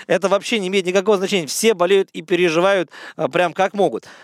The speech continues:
Вторая отличительная черта этого турнира: здесь не было титульных поединков. Ни одного. То есть тоже, на моей памяти такое ощущение было, всегда,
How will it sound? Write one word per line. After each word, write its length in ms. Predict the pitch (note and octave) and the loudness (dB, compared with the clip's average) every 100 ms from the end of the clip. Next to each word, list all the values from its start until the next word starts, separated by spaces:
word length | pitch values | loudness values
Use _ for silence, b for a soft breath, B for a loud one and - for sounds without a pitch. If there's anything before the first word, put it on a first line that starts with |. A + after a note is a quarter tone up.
| _ | _
Вторая 340 | - A3+ D4+ | 0 2 2
отличительная 400 | C4+ - A3 F3+ | 0 -4 -4 -2
черта 300 | D#3+ F#3+ F3 | -2 2 2
этого 140 | D3+ | 0
турнира: 400 | C#3 G3 F#3+ D3 | 0 0 2 0
здесь 360 | A#2 C#3 F#3 - | 0 0 -2 -2
не 260 | F#3 C4 B3 | 0 2 2
было 240 | G#3 C3+ | 2 -4
титульных 560 | - A3 B3+ F#3+ D3 - | -2 -2 0 -2 -4 -2
поединков. 560 | F3 F#3+ F#3+ D#3+ G#2 - _ | -2 0 -2 -2 -6 -12 _
Ни 100 | - | -2
одного. 540 | F#3+ G#3 A3 A3+ E3+ - _ _ _ _ _ _ _ | 0 2 0 0 0 -2 _ _ _ _ _ _ _
То 100 | D#3 | 0
есть 140 | D#3+ | 2
тоже, 400 | - A3+ D3+ C#3 | 2 2 2 0
на 100 | C3+ | 0
моей 120 | D#3+ | -2
памяти 260 | F#3 G3+ - | 0 -2 -2
такое 180 | F#3 G3 | -2 0
ощущение 180 | A#3 G3 | 0 0
было, 80 | |
всегда, 500 | C3+ - F3+ F#3 D#3+ | 0 -4 -2 0 0